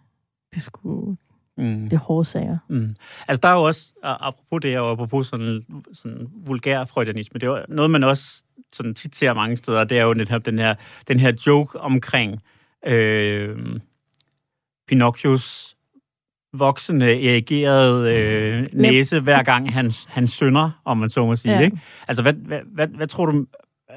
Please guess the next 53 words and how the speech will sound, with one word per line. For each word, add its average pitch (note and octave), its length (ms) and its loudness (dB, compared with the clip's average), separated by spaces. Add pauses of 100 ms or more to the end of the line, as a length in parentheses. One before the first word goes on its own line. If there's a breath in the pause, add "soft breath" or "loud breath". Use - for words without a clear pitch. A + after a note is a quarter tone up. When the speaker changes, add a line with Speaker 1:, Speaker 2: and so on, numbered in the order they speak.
(160)
Speaker 2:
det, C#3+ 180 -6
det D3 100 -2
kan D#3+ 100 2
man A#2+ 120 2
lave G2+ 140 -4
meget A2 220 0
sjove B2 340 0
analyser A#2 320 -2
ud A2+ 80 2
af. G2+ 60 -2
Hvad B2 140 2
tror D3 220 0
du B2+ 60 2
i A#2+ 40 0
virkeligheden B2+ 380 0
inden B2+ 200 4
for C3 80 -2
rammerne C3 380 2
af A2 40 -2
historien? G#2+ 400 -6
Hvad A#2+ 100 -4
tror A#2+ 220 -4
du, A2+ 80 0
det A2 100 -4
er G#2+ 40 -2
meningen, A2+ 340 2
metaforikken A2+ 640 -6
skal A#2 200 -10
være? G#2 220 -6
Altså, A2 120 -6
Speaker 1:
Jamen, G#3+ 200 6
Speaker 2:
hvorfor G3+ 140 0
Speaker 1:
den, F#3+ 100 -4 (100)
den, F#3+ 400 0
den A3 200 -2
metaforik, G3+ 680 -2
som G3 220 -2
hænger F#3+ 200 0
sammen F3 240 -2
med F#3+ 140 2
eventyrmetaforik F3+ 840 0
generelt, F3 540 -2
det G3 140 0
er F3+ 140 -2
jo, G3 120 2
at F3+ 200 -4
din G3 180 -2
indre G3 320 -2
grimhed F3+ 460 0
vil F3+ 240 0
vise F#3+ 220 0
sig - 180 -6
udenpå. F3+ 460 0